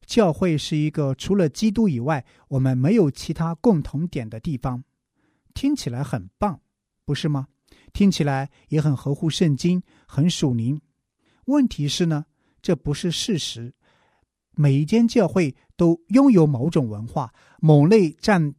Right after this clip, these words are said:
多数群体的文化。我们的教会和你的教会之所以成为今天的样子，是神按着他至高的旨意赐给我们的。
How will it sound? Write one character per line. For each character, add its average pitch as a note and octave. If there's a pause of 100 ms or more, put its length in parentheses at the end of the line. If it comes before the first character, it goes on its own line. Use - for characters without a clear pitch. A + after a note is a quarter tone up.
(120)
多 C4
数 F3+
群 D3
体 C3
的 A2+
文 G#2+
化。 A2+ (680)
我 D#3
们 D3
的 G#3+
教 G3
会 C#3+ (260)
和 C#3
你 C#3+
的 C3
教 E3+
会 C3+ (340)
之 C#4+
所 F3+
以 D3+
成 D3
为 C#3+
今 A#3+
天 A3
的 E3
样 D3+
子， B2 (720)
是 -
神 D#3 (140)
按 G3
着 D3
他 D3 (240)
至 E3
高 F3
的 D#3+
旨 A#2+
意 F3 (360)
赐 -
给 D#3+
我 B2+
们 G#2
的。 -